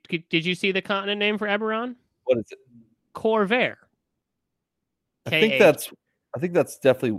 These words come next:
Speaker 2: one of them. I feel like there's multiple.
Speaker 1: That, that's the main one. That's the largest continent of Eberron, right?
Speaker 2: There's, uh, what? Uh, Aranel, Argounson,
Speaker 1: That's like naming the
Speaker 2: Everest,
Speaker 1: other continents in the
Speaker 2: Crossbell.
Speaker 1: Forgotten Realms. No one cares. It's
Speaker 2: Yeah.
Speaker 1: Faerun, right?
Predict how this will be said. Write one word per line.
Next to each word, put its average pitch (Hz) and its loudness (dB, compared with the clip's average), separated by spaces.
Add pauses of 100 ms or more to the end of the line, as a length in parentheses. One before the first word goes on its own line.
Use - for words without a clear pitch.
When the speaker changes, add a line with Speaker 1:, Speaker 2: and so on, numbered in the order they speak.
(120)
Speaker 2:
one 107 -2
of 107 -2
them. 101 -2
I 101 -4
feel 123 -2
like 117 -6
there's 101 -6
multiple. 101 -2
Speaker 1:
That, - -2
that's 220 0
the 226 4
main 185 4
one. 127 -4
That's 151 0
the 160 -4
largest 156 -4
continent 131 -6
of 120 -8
Eberron, 117 -12
right? 120 -10
Speaker 2:
There's, 113 2
uh, 104 4
what? 87 -2
Uh, 104 2
Aranel, 156 8
Argounson, 143 2
Speaker 1:
That's - -4
like 226 4
naming 143 6
the 135 -2
Speaker 2:
Everest, 165 4
Speaker 1:
other 175 2 (120)
continents 147 2
in 127 2
the 127 4
Speaker 2:
Crossbell. 123 -4
Speaker 1:
Forgotten 139 -2
Realms. 120 -6
No 156 0
one 160 -2
cares. 123 -6
It's - -20
Speaker 2:
Yeah. 156 2
Speaker 1:
Faerun, 127 0
right? 131 -4